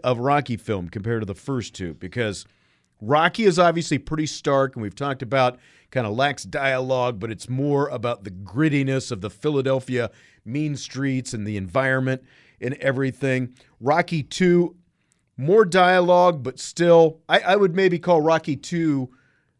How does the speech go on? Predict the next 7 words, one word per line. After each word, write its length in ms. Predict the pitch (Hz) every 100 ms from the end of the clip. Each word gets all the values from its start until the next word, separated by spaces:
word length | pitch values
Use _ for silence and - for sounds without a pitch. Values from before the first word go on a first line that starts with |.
| _ -
a 80 | 135
combination 800 | - 170 165 151 147 147 143 127
of 200 | 127 107
Rocky 500 | 127 131 127 123 117
and 160 | 110 107
Rocky 300 | 117 - 98
Three. 540 | - 117 117 95